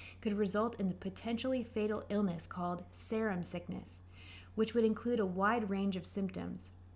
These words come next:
fever, joint pain, rash, breathing difficulty, and shock. This was sudden, man-made mass allergy. Food allergy begins.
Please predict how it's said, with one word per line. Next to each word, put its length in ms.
fever, 640
joint 320
pain, 540
rash, 600
breathing 440
difficulty, 720
and 340
shock. 640
This 400
was 140
sudden, 640
man-made 880
mass 600
allergy. 720
Food 320
allergy 440
begins. 760